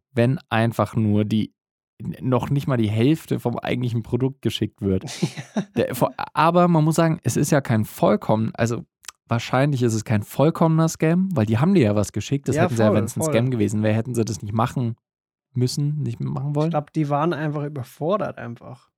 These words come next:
Speaker 2: Die haben, die haben safe, weil die hatten ja auch so ein gutes Produktvideo einfach. Das hat ja alles
Speaker 1: Ja,
Speaker 2: legit
Speaker 1: tatsächlich.
Speaker 2: ausgesehen. Und ich glaub, dass die einfach so einen Ansturm bekommen haben,
Speaker 1: Mhm.
Speaker 2: dass auch einfach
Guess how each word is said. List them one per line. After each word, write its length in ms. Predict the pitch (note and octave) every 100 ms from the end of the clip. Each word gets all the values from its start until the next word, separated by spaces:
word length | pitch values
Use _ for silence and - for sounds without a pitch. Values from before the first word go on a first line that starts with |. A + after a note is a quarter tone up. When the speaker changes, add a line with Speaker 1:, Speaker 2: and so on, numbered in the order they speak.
| _ _ _ -
Speaker 2:
Die 100 | B2+
haben, 340 | C#3+ G3 F#3 D3+
die 160 | D3
haben 180 | C3 F#3+
safe, 360 | - - F#3 G#3+
weil 100 | D#3
die 120 | D#3+
hatten 280 | C3 G3+ A3
ja 120 | E3
auch 120 | E3+
so 260 | D#3 - G#3+
ein 220 | F#3 E3+
gutes 560 | - A#3 D4+ - E3+ -
Produktvideo 760 | D#3 D3+ C#4 D4 G3+ D#3 D3 C#3
einfach. 400 | C3 C3 B2+ A#2+
Das 200 | C3 -
hat 140 | F3+
ja 140 | F3+ -
alles 200 | G3+ G3+
Speaker 1:
Ja, 120 | E3+
Speaker 2:
legit 160 | C3 G3+
Speaker 1:
tatsächlich. 500 | - - D3+ A2+ G#2
Speaker 2:
ausgesehen. 600 | E3+ - C3+ C#3+ B2 A#2+ - _ _ _ _ _ -
Und 80 |
ich 160 | C#3+ -
glaub, 240 | E3 F3+
dass 180 | E3 C3+
die 220 | - F3+
einfach 520 | E3+ E3 F#3+ G3 G3 - _
so 160 | - E3+
einen 300 | G3+ G3+ D3+
Ansturm 520 | G3+ A3 - E3 D3
bekommen 400 | C3+ D3 D3+ C#3
haben, 280 | D3+ G#3 B3 _ _ _ _ _ -
Speaker 1:
Mhm. 240 | A#2 A#2
Speaker 2:
dass 320 | D3+ C#3 - -
auch 160 | C#3
einfach 580 | D3 C#3+ C3+ C#3 B2+